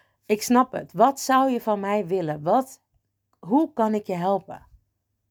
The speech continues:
Hoe kan ik jou helpen om dit jaar jouw doelen waar te maken? Om jouw goede voornemens door te zetten?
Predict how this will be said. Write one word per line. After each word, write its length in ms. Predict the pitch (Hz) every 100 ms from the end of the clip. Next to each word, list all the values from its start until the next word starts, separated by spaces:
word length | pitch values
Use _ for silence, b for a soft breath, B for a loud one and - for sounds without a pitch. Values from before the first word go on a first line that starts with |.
| _ _ _ _ _ _ _ _
Hoe 180 | 240 269
kan 180 | 247
ik 120 | 240 233
jou 220 | 202 196
helpen 420 | 202 233 240 226
om 260 | 190 185 156
dit 220 | 240 254
jaar 220 | 196 180
jouw 280 | 180 190 170
doelen 300 | 196 214 175
waar 280 | 190 208 196
te 80 |
maken? 500 | 156 143 143 - - _ _ _ _ _ _ _
Om 140 | - 202
jouw 160 | 220
goede 240 | 226 254 240
voornemens 680 | - 233 254 233 226 226 160
door 280 | 170 220
te 100 | 214
zetten? 440 | 143 147 143 139